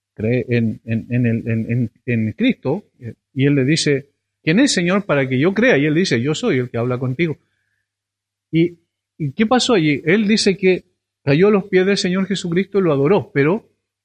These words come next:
sigue viéndolo como un hombre. Es decir, sigue viéndolo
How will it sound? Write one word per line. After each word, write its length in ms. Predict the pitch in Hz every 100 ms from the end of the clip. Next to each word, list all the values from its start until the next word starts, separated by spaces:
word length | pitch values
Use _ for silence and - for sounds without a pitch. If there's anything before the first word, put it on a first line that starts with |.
| _
sigue 300 | - 143 151
viéndolo 440 | 160 190 240 233
como 220 | 156 143
un 100 | 175
hombre. 300 | 254 262 127 - _ _ _ _ _ _ _ _ _ _ _ _ _
Es 160 | 90
decir, 180 | 160 202
sigue 260 | - 175 156
viéndolo 640 | 165 170 175 180 180